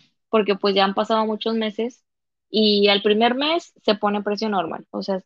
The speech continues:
tú me dices, ah, dale ochocientos pesos. Ok, está ochocientos. Segundo mes, eh, no se vende. Para la última semana del mes le ponemos el diez por ciento de descuento y no se vende.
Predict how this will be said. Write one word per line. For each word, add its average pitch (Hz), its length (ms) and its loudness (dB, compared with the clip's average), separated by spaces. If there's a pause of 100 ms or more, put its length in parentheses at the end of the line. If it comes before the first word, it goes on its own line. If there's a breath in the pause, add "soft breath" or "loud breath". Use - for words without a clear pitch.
tú 214 80 -2
me 214 120 2
dices, 208 220 0
ah, 226 140 6
dale 226 180 4
ochocientos 208 540 -4
pesos. - 420 -12
Ok, 196 220 -4
está 160 260 -8
ochocientos. 190 540 -8 (560)
Segundo 226 420 4
mes, 294 360 0 (460)
eh, 196 800 -2
no 208 160 -2
se 233 140 -4
vende. 269 520 -2 (180)
Para 208 280 2
la 208 140 2
última 240 340 -4
semana 233 460 -4
del 202 400 -4
mes 254 380 -6 (480)
le 202 200 0
ponemos 196 680 -4
el 190 640 -2
diez 202 220 2
por 202 180 0
ciento 196 280 -4
de 196 100 2
descuento 180 480 -8 (180)
y 208 100 -2
no 190 140 -2
se 165 160 -6
vende. 208 360 -4